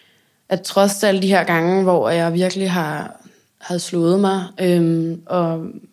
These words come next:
og, øh, og, og trods de her sådan skiftende relationer, øhm, så, øhm, så er, at de mennesker, der har været tættest på mig de sidste fem år,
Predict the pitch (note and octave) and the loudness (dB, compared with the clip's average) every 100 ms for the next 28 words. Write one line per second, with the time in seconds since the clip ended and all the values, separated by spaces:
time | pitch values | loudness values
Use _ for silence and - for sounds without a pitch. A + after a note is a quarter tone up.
0 | _ - E3+ E3 D#3+ D#3+ D#3+ D#3+ - - | _ -6 -4 -4 -6 -8 -8 -10 -12 -14
1 | F3 _ - F3 - - F3 - F3 F3+ | -16 _ -16 -14 -10 -6 -6 -6 -6 -6
2 | - F3 D#3+ D#3 D3+ - - - - - | -6 -4 -4 -4 -8 -18 -20 -20 -20 -20
3 | - - G3+ F#3+ G#3 G3 F#3 F3 - G3 | -20 -4 -4 -2 0 0 0 -2 -2 -2
4 | - G3 G3 - - G3 F#3 F3+ E3+ D#3+ | -2 -2 -4 -6 -6 -2 2 2 0 -2
5 | D#3 D#3 _ _ _ _ _ _ _ _ | -6 -12 _ _ _ _ _ _ _ _
6 | - - - G3 F#3+ F3 E3+ E3 D#3+ E3 | -20 -12 -2 2 4 2 2 0 -4 -10
7 | _ _ _ _ _ _ - - F#3+ F3+ | _ _ _ _ _ _ -14 -2 0 2
8 | E3+ E3+ E3 - D3 F#3+ F3+ D#3+ G3 - | 0 0 -4 -8 -2 2 4 2 0 -2
9 | F#3+ E3+ D#3+ D3+ D3 - - - - _ | -2 0 -2 -2 -8 -20 -20 -20 -20 _
10 | F#3 D#3 D#3 G3+ A3 A3+ G#3 G3 G#3 G3+ | 0 0 2 2 2 2 2 4 2 0
11 | F#3+ G3+ F#3 G3 F#3 E3 - _ - - | -2 -2 -2 -2 -2 -2 -10 _ -16 -4
12 | A#3+ G#3+ G3 F3 - | -2 0 0 0 -6